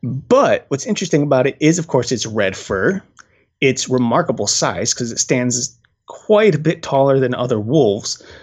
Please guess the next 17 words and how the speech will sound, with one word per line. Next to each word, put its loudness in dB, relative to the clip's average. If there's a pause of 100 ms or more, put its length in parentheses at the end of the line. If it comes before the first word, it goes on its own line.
(240)
Um, 2
so -2
super 2
long 4
legs, 0
which -6
is -4
weird. -2 (420)
And 0
of 0
course, 4
its -2
paws -4 (380)
give 4
out 4
a 2
really 2